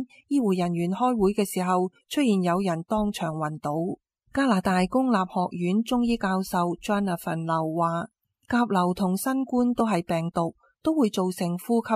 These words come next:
道感染同埋肺炎等。如果出現感染症狀，要多休息、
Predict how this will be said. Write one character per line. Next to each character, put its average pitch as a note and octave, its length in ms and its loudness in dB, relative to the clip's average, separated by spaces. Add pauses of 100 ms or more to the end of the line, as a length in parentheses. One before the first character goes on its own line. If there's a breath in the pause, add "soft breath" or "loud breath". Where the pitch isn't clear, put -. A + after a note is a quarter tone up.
道 F3+ 120 0
感 F3 140 -4
染 F#3+ 480 0
同 F3+ 140 -4
埋 E3 120 0
肺 F3 260 -2
炎 E3+ 240 -2
等。 D#3+ 120 -4 (560 soft breath)
如 G3+ 140 2
果 G#3 120 6
出 D#4 160 -2
現 G#3 220 2
感 F3 160 -4
染 G#3+ 320 0
症 G3+ 220 -2
狀， F#3 340 -2 (240 soft breath)
要 G#3 240 4
多 G#3+ 240 0
休 G#3 180 0
息、 G3 360 -4